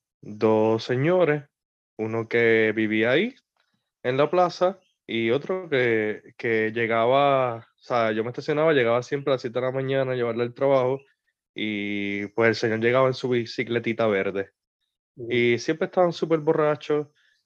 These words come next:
Speaker 1: no importaba la hora que yo fuera, ellos dos estaban en ese banco, siempre estaban hablando, siempre se estaban riendo, mientras yo estaba en el carro con una depresión cabrona,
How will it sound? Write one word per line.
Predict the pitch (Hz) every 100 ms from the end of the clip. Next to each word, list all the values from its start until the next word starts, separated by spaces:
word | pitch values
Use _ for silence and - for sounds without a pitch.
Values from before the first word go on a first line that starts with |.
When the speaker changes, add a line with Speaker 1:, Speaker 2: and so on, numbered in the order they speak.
| -
Speaker 1:
no |
importaba | 120 117 139 147 147
la | 143
hora | 143 147
que | 143
yo | 139
fuera, | 139 160 156 139
ellos | 117 127 127
dos | 135
estaban | 131 123 120 127 127
en | 127
ese | -
banco, | 135 135 131 120 113
siempre | 107 - 120 120 123
estaban | 117 123 120
hablando, | 120 120 127 127 120
siempre | 117 110 104 107
se | 110
estaban | 110 120 113 113
riendo, | 131 143 135 123 - - _ _
mientras | 143 165 165 151
yo | 131
estaba | 120 127 127 135
en |
el | 131 120
carro | 143 151 147 139
con | 113
una | 117 123
depresión | 127 123 120 131 120
cabrona, | - 123 135 156 147 135